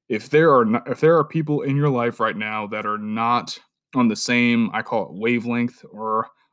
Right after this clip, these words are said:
on the same path or have the same goals as you do,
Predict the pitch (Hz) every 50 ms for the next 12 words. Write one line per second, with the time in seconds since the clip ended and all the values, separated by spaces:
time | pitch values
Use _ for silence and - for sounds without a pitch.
0 | _ _ - 120 123 110 104 - - 110 113 113 107 104 - - - 113 113 120
1 | 123 123 - - 107 101 - - 120 120 117 110 113 - - - 113 113 113 110
2 | 104 104 113 107 113 120 123 127 131 117 104 101 101 110 120 123 120 127 127 131
3 | 135 139 127